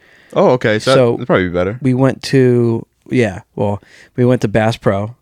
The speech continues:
Speaker 1: Mm-hmm.
Speaker 2: Thought they were gonna have the motors there. All they had mo-, for motors was fucking Mega Motors for, like, the
Speaker 1: The
Speaker 2: actual
Speaker 1: big ones?
Speaker 2: bigger boats. Yeah,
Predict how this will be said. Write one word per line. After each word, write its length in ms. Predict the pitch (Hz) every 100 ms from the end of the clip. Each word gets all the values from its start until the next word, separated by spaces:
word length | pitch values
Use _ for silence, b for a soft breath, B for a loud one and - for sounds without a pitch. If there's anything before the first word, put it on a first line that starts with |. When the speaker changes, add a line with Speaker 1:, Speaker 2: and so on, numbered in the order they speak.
| _ 117
Speaker 1:
Mm-hmm. 180 | 127
Speaker 2:
Thought 220 | 113 139 -
they 100 | 135
were 60 |
gonna 120 | 127
have 100 | 123
the 60 | 117
motors 400 | 117 131 110 101
there. 240 | 107 107 -
All 120 | 143 202
they 100 | 220
had 220 | 208 151
mo-, 160 | 139 -
for 120 | 143
motors 420 | 127 135 180 190
was 140 | 135 -
fucking 420 | 156 - 131 110
Mega 220 | 117 123
Motors 560 | 113 107 104 104 - - b b b b
for, 100 | 139
like, 140 | 123 110
the 140 | 135
Speaker 1:
The 40 |
Speaker 2:
actual 280 | 123 190 151
Speaker 1:
big 60 | 120
ones? 140 | 127 135
Speaker 2:
bigger 160 | 139
boats. 260 | 135 143
Yeah, 60 | 151